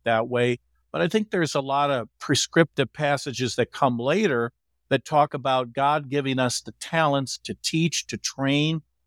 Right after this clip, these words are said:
various members, not just to physically expand our churches, but also in the work of the church in general.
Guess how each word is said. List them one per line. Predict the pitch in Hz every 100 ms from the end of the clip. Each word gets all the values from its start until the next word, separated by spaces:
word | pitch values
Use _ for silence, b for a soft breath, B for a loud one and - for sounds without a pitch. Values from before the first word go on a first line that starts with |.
| _
various | 131 139 143 131
members, | 139 135 139 156 160 156 - _ -
not | 151 175
just | 190 -
to | - 131 -
physically | - 160 165 - 135 120
expand | - - 143 147 180 170
our | 110
churches, | - 120 104 - 135 - _ _ -
but | 135
also | 135 156 - 151 147
in | 143
the | 139
work | 123 135 156 139
of | 120
the | 123
church | - 143 135 - -
in | 123 110
general. | 139 175 175 92 101